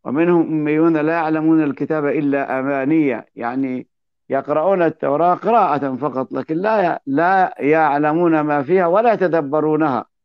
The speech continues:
والله عز وجل ذم الذي يقرأ ولا يتدبر ولا يستفيد، فقال سبحانه وتعالى: "كمثل الحمار يحمل أسفارا، مثل الذين حملوا التوراة ثم لم يحملوها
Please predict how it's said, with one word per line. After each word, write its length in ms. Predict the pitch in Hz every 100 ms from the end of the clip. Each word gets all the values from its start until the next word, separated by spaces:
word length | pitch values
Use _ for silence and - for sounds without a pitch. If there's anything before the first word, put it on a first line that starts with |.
| _ _ _ _ _ _ _ _ _ -
والله 260 | 151 180
عز 280 | 202 175 156
وجل 500 | 160 151 196 208 175 175
ذم 240 | 233 202
الذي 340 | 160 151 170 156
يقرأ 540 | 165 175 156 165 160
ولا 320 | 131 143 165
يتدبر 640 | 165 156 143 165 147 156 147
ولا 340 | 143 170 165
يستفيد، 520 | 147 - 135 143 151 - _ _ _ _
فقال 600 | - 175 170 196 196 180
سبحانه 400 | 160 143 151 165
وتعالى: 500 | 151 147 165 170 160 - _ _ _ _ _
"كمثل 380 | - 139 170 165
الحمار 580 | 151 147 147 147 151 151
يحمل 420 | 143 147 139 135
أسفارا، 640 | 127 123 _ 156 143 117 104 _ _ _ _ _
مثل 180 | 117 131
الذين 420 | 127 131 151 143
حملوا 300 | 131 143 131
التوراة 440 | 131 - 123 147 139
ثم 420 | 127 139 135 127
لم 220 | 123 120
يحملوها 720 | 120 120 123 147 160 165 165